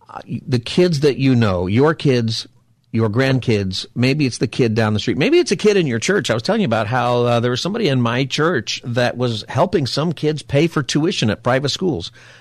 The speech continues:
It was not my, it was not my kid, um, just so that you know. But you never know how God is gonna help you with all of this. You never, you never know what the Lord is going to do. Would you go to K K L A dot com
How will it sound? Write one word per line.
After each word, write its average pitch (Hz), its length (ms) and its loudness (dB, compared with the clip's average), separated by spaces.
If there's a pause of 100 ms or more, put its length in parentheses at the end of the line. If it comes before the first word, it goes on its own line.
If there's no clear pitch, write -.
(140)
It 107 160 -2
was 120 160 0
not 127 180 2
my, 113 400 0 (440)
it 90 100 -4
was 90 160 -4
not 101 140 -2
my 90 180 -2
kid, - 260 -14 (560)
um, 113 580 2
just 101 180 -4
so 98 120 2
that 87 200 -4
you 69 80 -4
know. 58 100 -12 (800)
But 175 300 -2
you 262 200 0
never 294 320 0
know 156 360 2
how 120 160 2
God 120 380 0
is 107 160 0
gonna 110 260 0
help 117 540 -2
you 101 460 -4 (100)
with 98 380 -2
all 92 260 -2
of 87 120 -10
this. 60 280 -6
You 117 120 0
never, 165 580 0
you 104 160 -4
never 143 440 0
know 101 420 -2
what 98 300 -4
the 104 100 -2
Lord 98 300 -2
is 87 120 -8
going 90 300 -6
to - 80 -10
do. - 440 -10 (800)
Would 127 260 2
you 165 80 4
go 175 160 0
to 156 60 0
K 156 200 2
K 143 140 0
L 135 140 2
A 135 80 2
dot 135 180 -2
com 101 480 -2